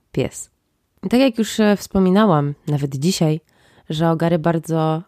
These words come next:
potrafią różnić się między sobą, to możemy też spróbować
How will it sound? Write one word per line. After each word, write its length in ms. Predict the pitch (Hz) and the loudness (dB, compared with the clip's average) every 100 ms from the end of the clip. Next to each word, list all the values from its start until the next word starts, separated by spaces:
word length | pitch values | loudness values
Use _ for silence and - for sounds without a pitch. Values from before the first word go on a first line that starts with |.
| _ | _
potrafią 800 | 160 165 170 - 147 151 151 190 233 - | -8 -2 -2 -2 -2 -2 -4 -10 -14 0
różnić 420 | 185 262 196 160 | 4 4 2 0
się 100 | - | -2
między 240 | 147 143 | -4 -4
sobą, 400 | 143 139 139 165 240 _ _ _ _ _ _ | -4 -4 -2 -2 -4 _ _ _ _ _ _
to 360 | - 208 226 220 _ _ _ _ _ _ | 2 4 4 0 _ _ _ _ _ _
możemy 500 | - 202 208 226 202 | 0 2 4 4 2
też 460 | 180 175 180 - - _ _ | 2 2 0 -2 -14 _ _
spróbować 640 | - - 170 165 165 - | -10 -4 0 2 0 -2